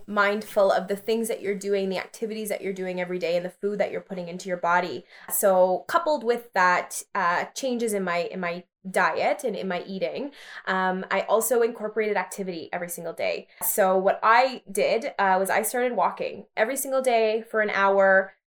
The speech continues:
That ha-, was so important to me and is still so important to me. Uh, f-, luckily for me, I love to walk. Um, that is an activity that I don't have to force myself to do. I,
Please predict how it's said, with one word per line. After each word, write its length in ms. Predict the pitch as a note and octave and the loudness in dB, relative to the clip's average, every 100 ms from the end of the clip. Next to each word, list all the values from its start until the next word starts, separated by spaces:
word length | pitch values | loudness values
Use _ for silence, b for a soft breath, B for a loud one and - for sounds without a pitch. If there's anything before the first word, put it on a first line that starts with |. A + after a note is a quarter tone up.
| - | 2
That 320 | G3 G3+ - - _ _ _ - | 6 6 2 -12 _ _ _ -6
ha-, 280 | - A#3 | -4 0
was 300 | A#3 A#3+ C#4 | 6 6 6
so 280 | - - C4+ | 0 2 2
important 320 | C#4 C#4 B3+ B3+ | 2 0 0 -4
to 60 | |
me 120 | C4 | -4
and 100 | A3+ | -2
is 260 | - C4 B3 | 0 2 2
still 380 | - A3+ A3 F#3+ | 0 4 4 4
so 220 | - G3+ | 2 -2
important 340 | G3 G3 F#3+ G3 | -2 -4 -4 -6
to 60 | |
me. 220 | F#3 E3+ b b _ - | -6 -8 b b _ 0
Uh, 280 | D4+ D4 - | 4 4 2
f-, 260 | - - - | -10 -10 2
luckily 460 | C#4 D#4+ G4 E4 | 4 4 -2 -2
for 160 | E4 D4+ | -2 -4
me, 160 | C#4+ | -4
I 240 | B3+ A#3 C4+ | 0 2 2
love 400 | A#3+ G#3 G3+ - | 4 4 2 -2
to 120 | G#3 | -8
walk. 400 | E3+ - - - _ _ - | -4 -6 -8 -20 _ _ 0
Um, 260 | G3 F#3+ - | 2 2 2
that 160 | A3 | 2
is 100 | C4 | 2
an 80 | C#4 | 0
activity 520 | C4 C4 C4 B3 A#3+ | -4 -2 0 2 4
that 140 | G#3+ - | 4 4
I 100 | G3+ | 2
don't 180 | A#3 A#3+ | 0 -2
have 220 | - A3 - | -2 -4 2
to 180 | A3 - - | 0 0 -4
force 300 | A3+ A#3 B3 | 2 2 2
myself 420 | B3 A#3 A#3+ A3+ A3+ | -4 -4 0 -2 0
to 120 | A#3+ | -4
do. 400 | A3+ A3+ A3+ A3 - | 2 6 8 6 2
I, 300 | G3+ G3 | -2 -4